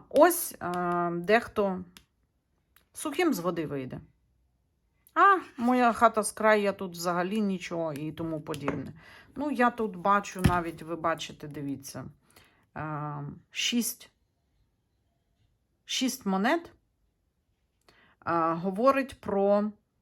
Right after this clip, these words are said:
м, взятку дати, заплатити. Ну, свої, свої, свої, свої, свої. Хтось втече, ось так.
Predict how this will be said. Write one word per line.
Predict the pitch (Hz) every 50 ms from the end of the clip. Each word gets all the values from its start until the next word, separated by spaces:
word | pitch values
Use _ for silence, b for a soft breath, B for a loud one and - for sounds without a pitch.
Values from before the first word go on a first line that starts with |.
| _ _ _ _ -
м, | - - 180 180 180 180 180 180 175 175 175 175 180 180 - _ _ _ _ _ _ -
взятку | - 151 156 180 170 156 160 - - - 254
дати, | 135 131 120 127 - - 156 151 - _ _ _ _ _ _ _ _ _ _ _ _ _ _ _ _ _ -
заплатити. | 143 151 160 196 190 196 - 180 175 175 175 - 151 139 - - - - 143 147 _ _ _ _ _ _ _ -
Ну, | 403 427 427 - - -
свої, | - - - 190 185 180 147 135 127 - - _ _ - - -
свої, | - - - - 196 196 160 151 143 - - -
свої, | - - - 165 170 175 208 233
свої, | 220 - - 151 165 165 175 180
свої. | 175 - - 156 151 139 139 -
Хтось | - - - - - -
втече, | - - - 156 - - 220 226 233 233 _ _ _ _ _ _ _ _ _ - - -
ось | - 165 175 170
так. | - - - - 110 - -